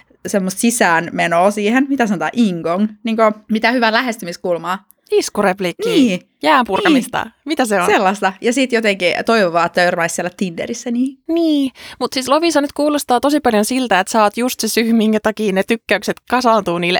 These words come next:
Speaker 2: yhdelle prosentille siitä Tinderin käyttäjäpoolista, jos säkin oot ollut vaan siellä vaan tutkimassa ja kattelemassa, etkä oikeastaan ole tykännyt kestää, etkä oikeastaan ole laittanut kellekään viestiä.
Speaker 1: Niin, mä olin siellä niinku omasta uteliaisuudestani. <laughs>
Speaker 2: Mm,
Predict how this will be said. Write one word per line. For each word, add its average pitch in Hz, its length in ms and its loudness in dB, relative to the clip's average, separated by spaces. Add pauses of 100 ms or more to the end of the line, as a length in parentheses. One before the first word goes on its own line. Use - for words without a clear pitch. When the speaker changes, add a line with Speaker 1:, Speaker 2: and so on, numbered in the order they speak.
Speaker 2:
yhdelle 220 300 2
prosentille 185 600 0
siitä 190 280 -6
Tinderin 196 380 -2
käyttäjäpoolista, 240 880 -2
jos 302 140 2
säkin 269 220 0
oot 240 100 0
ollut 214 160 2
vaan 208 120 2
siellä 196 260 2
vaan 196 240 0
tutkimassa 190 500 -4
ja 190 60 -2
kattelemassa, 185 600 -2
etkä 208 200 0
oikeastaan 269 360 2
ole 202 100 -4
tykännyt 196 300 0
kestää, 170 400 -2
etkä - 200 -4
oikeastaan 226 360 0
ole 175 40 2
laittanut 165 240 -2
kellekään 165 400 0
viestiä. 247 340 -4
Speaker 1:
Niin, 240 260 2
mä 277 100 0
olin 202 120 -2
siellä 214 180 0
niinku 277 400 2
omasta 269 420 0 (260)
uteliaisuudestani. 196 1200 -2 (280)
<laughs> 381 120 2 (560)
Speaker 2:
Mm, 254 400 4